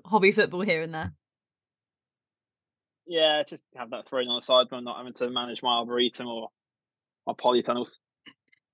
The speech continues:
Speaker 1: Will you have a team of staff that can manage all these areas for you, or are you quite keen to get involved in the maintenance?
Speaker 2: I think I'll just do it all myself personally. I think what's the point in having all that stuff if other people are gonna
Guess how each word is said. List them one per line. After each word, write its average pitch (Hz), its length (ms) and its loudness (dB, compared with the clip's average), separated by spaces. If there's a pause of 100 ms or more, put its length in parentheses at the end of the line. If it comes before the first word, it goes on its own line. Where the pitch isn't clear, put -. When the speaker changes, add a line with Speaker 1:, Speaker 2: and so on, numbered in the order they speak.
(240)
Speaker 1:
Will 240 100 8
you 226 80 10
have 226 140 8
a 226 60 8
team 226 200 8
of 214 80 4
staff 196 320 8
that - 120 -8
can 180 120 -8
manage 165 240 -4
all 170 80 -8
these 165 180 -6
areas 160 280 2
for 175 180 -4
you, 160 160 -2
or 151 40 4
are 151 40 0
you 170 180 -2
quite 170 260 -2
keen 175 200 -6
to 147 60 -8
get 151 120 -2
involved 160 320 -2
in 156 60 -4
the 160 60 -2
maintenance? 143 680 -4 (1600)
Speaker 2:
I 175 160 8
think 208 120 6
I'll 151 80 2
just - 160 -10
do 135 80 6
it - 20 6
all 117 80 2
myself 160 380 2
personally. 135 420 0
I 147 80 -8
think 139 200 -10
what's 143 180 -6
the 143 80 -4
point 127 200 -6
in 123 60 -12
having 135 240 -2
all 131 100 -2
that 120 120 -2
stuff - 280 0
if 123 120 -6
other 123 140 -4
people 127 300 -4
are 120 40 2
gonna 127 340 0